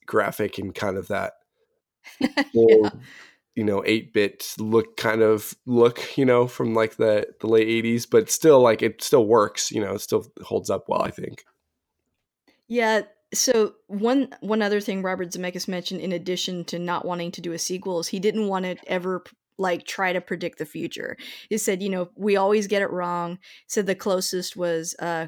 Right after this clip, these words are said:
Speaker 2: Kubrick is, like, the best at predicting how things would look, but he couldn't come up with, like, a cell phone, you
Speaker 1: Right.
Speaker 2: know? Um, th-, there's some things you just can't predict, and so their approach was to make it funny.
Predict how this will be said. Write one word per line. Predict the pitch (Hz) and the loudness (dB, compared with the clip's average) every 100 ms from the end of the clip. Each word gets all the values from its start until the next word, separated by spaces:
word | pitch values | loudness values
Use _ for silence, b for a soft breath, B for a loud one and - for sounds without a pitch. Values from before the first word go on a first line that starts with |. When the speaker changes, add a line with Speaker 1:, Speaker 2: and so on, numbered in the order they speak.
| - | -6
Speaker 2:
Kubrick | 254 214 185 160 165 - b b _ - | -2 -2 0 -2 -4 -12 b b _ -4
is, | 185 | -2
like, | 180 170 _ _ _ - | -2 -4 _ _ _ -10
the | 175 | -6
best | 170 175 - | -2 -2 -2
at | 190 170 _ | -4 -6 _
predicting | - 226 190 196 190 | -4 -2 -2 -4 -4
how | 190 | -4
things | 165 185 180 | -4 -6 -6
would | 170 | -4
look, | 175 170 - | -4 -4 -6
but | - | -4
he | 226 | -6
couldn't | 208 214 190 | -2 -2 -2
come | 175 180 | -6 -8
up | 175 175 | -8 -8
with, | 170 | -8
like, | 127 - | -10 -8
a | 175 | -8
cell | - 185 170 | -4 -4 -6
phone, | - - 57 196 190 214 | -8 -12 -10 -10 -4 0
you | 190 | 0
Speaker 1:
Right. | |
Speaker 2:
know? | 170 160 185 B B B - | 0 -4 -6 B B B -4
Um, | 196 185 170 170 185 | 0 0 -2 -8 -12
th-, | - - | -14 -4
there's | 202 196 | -4 -2
some | 233 | -2
things | 226 190 190 | -2 -4 -6
you | 180 | -6
just | 175 - | -8 -8
can't | 175 - | -10 -10
predict, | 175 175 180 170 B B B | -10 -4 -2 -4 B B B
and | 208 | -2
so | - 220 | 0 2
their | 196 196 | 0 0
approach | 185 - 240 247 - | -2 -2 -2 -2 -2
was | 185 - | -4 -4
to | 190 | -4
make | 165 - | -4 -6
it | - | -10
funny. | - 185 185 76 | -8 -6 -6 -8